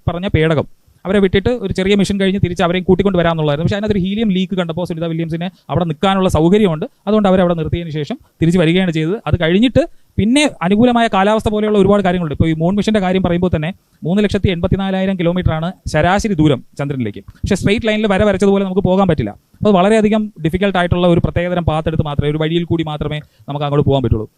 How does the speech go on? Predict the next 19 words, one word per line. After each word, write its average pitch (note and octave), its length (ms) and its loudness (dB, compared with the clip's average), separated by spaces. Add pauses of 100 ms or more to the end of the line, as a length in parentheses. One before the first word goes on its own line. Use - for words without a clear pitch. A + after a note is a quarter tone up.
(140)
അപ്പോൾ G#3+ 120 0
അത്രയും A#3+ 600 0
ബുദ്ധിമുട്ടുള്ള G#3 680 2
ഒരു G3 200 0
കാര്യമായതുകൊണ്ട് F3 680 -2
തന്നെ E3+ 120 -8
അതിനകത്ത് D#3+ 220 -6
ഒരുപാട് E3 300 0
കെയർഫുൾ D3+ 380 0
കാൽക്കുലേഷനും D#3 540 -4
കാര്യങ്ങളൊക്കെ D3 360 -2
വേണം. C#3+ 200 -4
ഇപ്പോൾ - 200 -2
മാർസ് F3+ 280 0
മിഷൻ F#3+ 200 -2
എന്തിന്, F#3+ 280 2
എന്തിനു F3+ 300 0
വേണ്ടിയാണ് F#3+ 280 -4
ഒരു F#3 180 -2